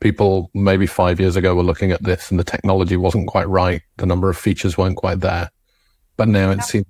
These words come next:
Speaker 1: customers are kind of in, I think that the product portfolios, uh, that, that we and others offer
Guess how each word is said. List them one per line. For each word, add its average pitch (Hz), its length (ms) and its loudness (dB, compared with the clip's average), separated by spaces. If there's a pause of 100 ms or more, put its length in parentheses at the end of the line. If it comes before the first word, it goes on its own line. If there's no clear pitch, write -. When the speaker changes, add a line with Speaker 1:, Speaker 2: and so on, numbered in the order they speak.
Speaker 1:
customers 98 460 0
are 98 80 4
kind 113 300 0
of 101 80 2
in, 95 220 0 (220)
I 113 80 0
think 113 180 2
that - 220 0
the - 80 -4
product - 480 0
portfolios, 101 800 0 (360)
uh, 90 300 0
that, 85 180 0 (140)
that 92 120 0
we 98 300 2
and 90 160 4
others 90 340 0
offer 92 360 -2